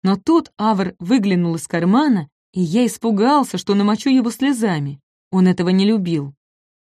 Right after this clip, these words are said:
«Мама», — сказал я серьезно, «разве если кто-то выдуманный, это делает его не настоящим? Его нельзя любить?» Мама помолчала, а потом сказала: «Что ж, наверное, ты прав.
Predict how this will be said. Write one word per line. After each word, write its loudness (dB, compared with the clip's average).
«Мама», — 2
сказал -2
я 0
серьезно, -2
«разве 2
если 0
кто-то 0
выдуманный, 4
это -2
делает 0
его 2
не 6
настоящим? -2
Его 0
нельзя 2
любить?» -2
Мама 2
помолчала, -2
а -8
потом -4
сказала: -4
«Что -4
ж, -8
наверное, 4
ты -4
прав. -8